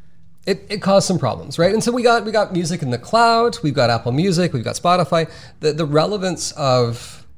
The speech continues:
iTunes has started to slip in its current form. So what, what have they done?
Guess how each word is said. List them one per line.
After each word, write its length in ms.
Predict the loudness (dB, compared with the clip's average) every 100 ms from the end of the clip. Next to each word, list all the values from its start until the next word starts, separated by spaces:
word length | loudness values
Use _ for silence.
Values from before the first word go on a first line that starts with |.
| 0
iTunes 600 | 2 2 2 2 2 0
has 340 | 0 2 2
started 400 | 2 0 2 0
to 360 | -4 -6 -4 -2
slip 360 | -2 2 2
in 160 | 2 -2
its 140 | -2
current 420 | -6 0 2 2 -4
form. 380 | -14 -2 2 2
So 140 | 2 0
what, 180 | -2
what 100 | -2
have 60 | -2
they 80 | 2
done? 240 | 4 2